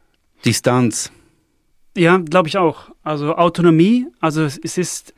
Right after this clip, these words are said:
Speaker 2: die Freiheit, dem anderen zuzugestehen, auch andere Dinge zu machen, <laughs> mit anderen Leuten auszugehen. Ich glaube wirklich, dass dieses,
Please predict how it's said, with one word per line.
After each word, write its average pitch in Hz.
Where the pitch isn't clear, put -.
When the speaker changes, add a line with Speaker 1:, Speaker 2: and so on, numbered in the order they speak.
Speaker 2:
die 160
Freiheit, 175
dem 156
anderen 160
zuzugestehen, 160
auch 156
andere 170
Dinge 156
zu -
machen, 143
<laughs> -
mit -
anderen 185
Leuten 170
auszugehen. 143
Ich 147
glaube 170
wirklich, 170
dass 156
dieses, 147